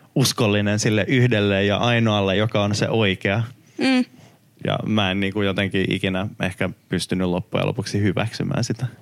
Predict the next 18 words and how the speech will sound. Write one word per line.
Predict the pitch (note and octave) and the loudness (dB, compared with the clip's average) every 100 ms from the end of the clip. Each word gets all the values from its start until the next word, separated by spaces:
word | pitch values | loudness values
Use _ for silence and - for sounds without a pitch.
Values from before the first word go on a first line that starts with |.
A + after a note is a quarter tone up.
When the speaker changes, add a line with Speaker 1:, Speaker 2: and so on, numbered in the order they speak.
| - _ - | -20 _ -6
Speaker 2:
Niin. | - G#3+ G3+ - - - _ _ _ _ _ - - - - | 0 0 0 -4 -20 -20 _ _ _ _ _ -18 -14 -14 -4
No | A3 | -2
onko | |
sulla | A3 C#4+ C4+ | 2 2 2
ollut | B3 | 0
sit | B3 - | -2 -2
silleen, | A#3+ A#3 | 0 2
oot | A3 A3+ | 2 0
sä | |
niinku | A3+ G#3+ G#3 | 0 0 2
ihan | A3 A3 | 2 2
siis | G#3+ G#3+ | 0 -2
tietoisesti | - A#3 A3+ A3 G3+ G#3 - | 0 0 2 0 0 -2 0
etsinyt | B3+ C4 D4+ A#3+ G3+ | 0 0 2 2 0
sit | - F#3+ - | -2 -4 -2
tavallaan | G3 F#3+ F#3+ F#3+ F#3 F#3+ - | -2 0 2 2 2 -2 -6
sitten | - - G#3+ G#3 | -6 -2 0 2
niinku | G#3 G3+ G3+ G3+ G3 G3 G3+ | 2 2 2 2 2 2 0